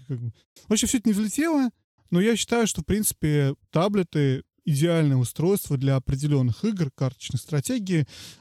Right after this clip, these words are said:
э, строительной стратегии, эко-, экономической стратегии, ну, да, различного рода стратегий или Р П Г вот таких, да.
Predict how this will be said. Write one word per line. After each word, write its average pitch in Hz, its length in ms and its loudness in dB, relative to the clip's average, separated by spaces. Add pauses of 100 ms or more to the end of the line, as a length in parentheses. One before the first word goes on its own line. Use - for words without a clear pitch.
э, 147 60 -2
строительной 170 460 0
стратегии, 143 800 -2
эко-, 123 260 -2
экономической 143 480 0
стратегии, 151 560 -2
ну, 180 200 2
да, 185 140 2
различного 190 300 2
рода 175 100 0
стратегий 160 480 0
или 151 340 0
Р 165 100 0
П 165 120 -4
Г 156 220 0
вот 117 120 -4
таких, 120 260 -6
да. 151 160 -4